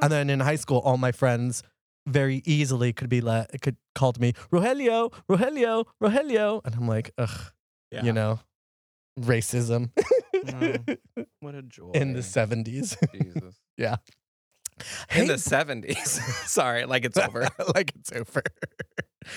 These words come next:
Speaker 1: Hey, buddy.
Speaker 2: Hello, hello,
Speaker 1: How are
Speaker 2: hello.
Speaker 1: you?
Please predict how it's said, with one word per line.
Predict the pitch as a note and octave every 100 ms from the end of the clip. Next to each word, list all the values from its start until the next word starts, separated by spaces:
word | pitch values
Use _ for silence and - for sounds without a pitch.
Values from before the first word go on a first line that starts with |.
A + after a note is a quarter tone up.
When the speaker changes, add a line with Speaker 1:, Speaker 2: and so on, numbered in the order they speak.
| -
Speaker 1:
Hey, | A3 F4
buddy. | G3+ E3 A3+ F#4
Speaker 2:
Hello, | - D4 D#3+ B2
hello, | A#2+ A2+ A2
Speaker 1:
How | - C4
are | C#4 D4
Speaker 2:
hello. | D4+
Speaker 1:
you? | D3+ B2 A#2